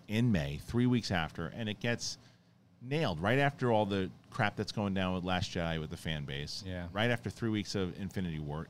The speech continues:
Speaker 1: If you push this movie to December, is it a massive, huge movie?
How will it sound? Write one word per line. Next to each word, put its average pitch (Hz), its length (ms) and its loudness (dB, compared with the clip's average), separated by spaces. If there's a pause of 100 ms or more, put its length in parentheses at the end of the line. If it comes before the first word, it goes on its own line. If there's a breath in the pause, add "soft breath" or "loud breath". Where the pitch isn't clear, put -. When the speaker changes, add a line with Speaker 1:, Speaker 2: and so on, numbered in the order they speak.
(120)
Speaker 1:
If 110 180 -2
you 170 100 6
push 180 260 4
this 143 200 2
movie 113 220 6
to 95 80 2
December, 82 580 0 (100)
is 92 200 -2
it 90 100 0
a 90 60 0
massive, 110 560 4
huge 131 680 4
movie? 143 440 4